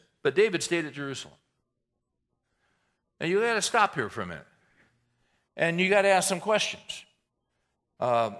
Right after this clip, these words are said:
the, the questions would be, uh, why? This is the time when kings go to battle. Well, here's a guy that's never been defeated in battle. Here's a guy that has the hand of God all over him, and it's time to go out to battle, and it's time to go out to war.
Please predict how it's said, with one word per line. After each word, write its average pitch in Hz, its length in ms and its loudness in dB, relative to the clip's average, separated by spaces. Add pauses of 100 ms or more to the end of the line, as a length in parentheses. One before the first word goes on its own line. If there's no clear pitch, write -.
(480)
the, 139 240 -2
the 147 100 2
questions 175 560 0
would 147 160 -2
be, 170 400 0 (720)
uh, 127 280 -2 (160)
why? 190 420 0 (1300)
This 226 200 2
is 269 120 -2
the 220 100 -8
time 196 320 6
when 175 140 0
kings 196 280 2
go 180 120 2
to 170 80 2
battle. 190 360 6 (220)
Well, 165 100 2
here's 262 240 4
a 247 40 -2
guy 160 240 6
that's 175 160 2
never 208 160 2
been 208 160 0
defeated 262 360 -2
in 131 120 -2
battle. 104 260 0 (920)
Here's 262 240 0
a 240 40 -2
guy 175 300 8
that 180 140 4
has 180 200 4
the 165 100 2
hand 190 240 4
of 151 120 -2
God 214 260 6
all 208 200 6
over 226 280 4
him, 165 220 -2 (480)
and 180 260 2 (240)
it's 180 140 2
time 202 260 4
to 196 60 0
go 208 100 6
out 208 140 6
to 190 80 -2
battle, 226 300 6
and 160 60 -2
it's 147 100 -4
time 196 220 4
to 180 60 -4
go 196 100 6
out 190 140 6
to 180 80 0
war. 220 340 4